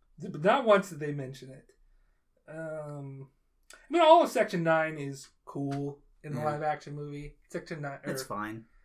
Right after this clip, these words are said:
Speaker 2: I like
Speaker 1: um,
Speaker 2: the leader.
Speaker 1: yeah.
Speaker 2: I like how he speaks. I'm
Speaker 1: He just,
Speaker 2: assuming
Speaker 1: he
Speaker 2: Japanese.
Speaker 1: Yeah,
Speaker 2: 'Cause
Speaker 1: I'm
Speaker 2: it
Speaker 1: assuming
Speaker 2: takes
Speaker 1: Japanese.
Speaker 2: place in Japan.
Speaker 1: Yeah, they're just like, <laughs> like,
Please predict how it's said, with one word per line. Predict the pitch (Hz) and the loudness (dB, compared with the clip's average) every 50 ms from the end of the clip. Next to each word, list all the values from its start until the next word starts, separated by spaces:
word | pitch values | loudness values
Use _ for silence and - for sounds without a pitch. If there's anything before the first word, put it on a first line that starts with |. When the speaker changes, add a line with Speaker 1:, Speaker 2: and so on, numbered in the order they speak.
| _ _ _ _ _ - 147 | _ _ _ _ _ -2 2
Speaker 2:
I | 160 170 | 4 6
like | 170 175 185 | 6 6 4
Speaker 1:
um, | 180 | 4
Speaker 2:
the | - 175 | 0 2
leader. | 147 135 127 120 123 135 131 135 135 - _ _ _ _ _ _ _ _ - | 2 2 2 2 4 4 4 4 2 -2 _ _ _ _ _ _ _ _ -6
Speaker 1:
yeah. | 160 160 156 151 147 - - | -2 0 0 0 0 -2 -4
Speaker 2:
I | |
like | 127 139 139 | -4 -2 0
how | 151 139 135 | 2 2 2
he | 135 135 | 2 2
speaks. | 135 - _ - 131 117 - - - - - - _ _ _ _ _ _ _ _ _ _ _ _ _ _ _ _ _ _ | 0 -8 _ -8 -8 -8 -8 -10 -12 -12 -12 -14 _ _ _ _ _ _ _ _ _ _ _ _ _ _ _ _ _ _
I'm | - 147 | -8 -4
Speaker 1:
He | 151 | 0
just, | 190 175 | 0 0
Speaker 2:
assuming | 151 156 143 123 | 2 2 0 0
Speaker 1:
he | 113 | 0
Speaker 2:
Japanese. | 117 110 104 - 104 104 98 98 95 - - - _ _ _ _ _ _ _ - | -2 -6 -6 -8 -10 -10 -10 -12 -16 -20 -20 -20 _ _ _ _ _ _ _ -12
Speaker 1:
Yeah, | 156 139 - - - - - - | -10 -10 -10 -10 -14 -20 -18 -10
Speaker 2:
'Cause | - | -10
Speaker 1:
I'm | 120 | -8
Speaker 2:
it | 127 | -8
Speaker 1:
assuming | 123 - - 127 - | -8 -10 -10 -12 -10
Speaker 2:
takes | - - 113 104 - | -8 -10 -10 -10 -10
Speaker 1:
Japanese. | |
Speaker 2:
place | - 113 104 - - | -12 -12 -12 -12 -12
in | 107 104 | -14 -14
Japan. | 104 104 - 104 101 101 98 101 _ _ _ _ _ _ _ _ _ - | -14 -14 -14 -12 -12 -12 -12 -14 _ _ _ _ _ _ _ _ _ -16
Speaker 1:
Yeah, | 147 139 123 - - | -14 -14 -14 -12 -6
they're | 147 175 | -4 -4
just | 175 170 190 - | 0 0 0 0
like, | 202 - - - _ | 0 -2 -2 -8 _
<laughs> | - | -8
like, | 165 185 190 196 - | -4 0 0 0 0